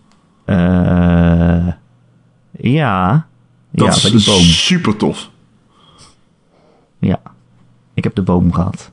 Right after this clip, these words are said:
Speaker 2: Ja, oké, nou, dat is in ieder geval een stukje van de Metroidvania.
Speaker 1: Oh, dat je zo omhoog moet vluchten en zo.
Speaker 2: Ja.
Speaker 1: Ja, dat was, dat heb ik net gehad, ja.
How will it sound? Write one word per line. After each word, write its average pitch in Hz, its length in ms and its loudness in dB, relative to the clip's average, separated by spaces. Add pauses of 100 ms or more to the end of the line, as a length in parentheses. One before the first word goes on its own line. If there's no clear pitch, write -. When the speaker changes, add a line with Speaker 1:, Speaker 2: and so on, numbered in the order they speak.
(140)
Speaker 2:
Ja, - 340 -4
oké, 73 260 -4
nou, 71 200 -8
dat 104 180 -2
is 107 100 -4
in 117 80 2
ieder 127 160 2
geval 113 180 2
een 107 80 0
stukje 107 320 -2
van 95 200 2
de 95 60 2
Metroidvania. 151 500 0
Speaker 1:
Oh, 156 60 0
dat 135 100 -2
je 139 60 0
zo 139 180 0
omhoog 135 280 0
moet 117 140 -2
vluchten - 360 -6
en - 80 -6
zo. - 160 -8
Speaker 2:
Ja. 90 100 0
Speaker 1:
Ja, - 340 -4
dat 95 220 -4
was, - 300 -6
dat 104 140 -4
heb 101 180 -6
ik - 120 -14
net 92 160 0
gehad, - 320 -10
ja. - 80 -8